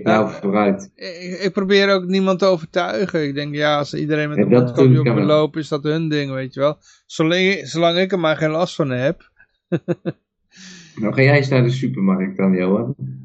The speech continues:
Speaker 1: Ja, ik denk van, nou ja, kijk, kijk, kijk, als, als de supermarkt bij mij hier zegt van,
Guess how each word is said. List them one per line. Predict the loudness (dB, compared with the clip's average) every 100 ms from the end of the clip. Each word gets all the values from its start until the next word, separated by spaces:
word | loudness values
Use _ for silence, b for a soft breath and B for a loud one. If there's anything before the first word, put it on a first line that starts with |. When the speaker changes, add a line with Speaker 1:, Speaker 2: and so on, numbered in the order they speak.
| -18
Speaker 1:
Ja, | -4 0 2 2
ik | 0
denk | 0 -4
van, | -2 0
nou | 2
ja, | 2
kijk, | 2 0
kijk, | 0 0
kijk, | 0 0
als, | -6 -8 -6
als | -6
de | -6
supermarkt | -4 -4 -2 -2 0
bij | 0
mij | 0 2 2
hier | 2 0
zegt | 0 -4 -2
van, | 0 0 0